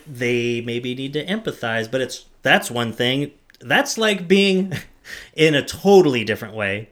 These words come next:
That's like, uh, um, having a lived experience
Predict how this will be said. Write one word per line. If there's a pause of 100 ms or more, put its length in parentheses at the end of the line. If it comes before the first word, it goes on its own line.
That's
like,
uh, (420)
um, (340)
having
a
lived
experience